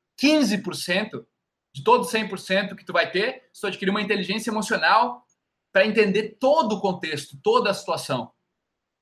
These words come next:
Exige experiência, exige que tu saia, exige que tu internalize, tu converse com um monte de mulheres, converse com um monte de pessoas e tu se preocupe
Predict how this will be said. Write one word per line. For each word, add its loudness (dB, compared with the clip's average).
Exige -4
experiência, -2
exige -6
que -18
tu -14
saia, 4
exige -4
que -8
tu -2
internalize, 2
tu -14
converse 2
com -4
um 0
monte 0
de -2
mulheres, 0
converse -4
com -6
um -2
monte -4
de -18
pessoas 0
e -10
tu -8
se -6
preocupe 2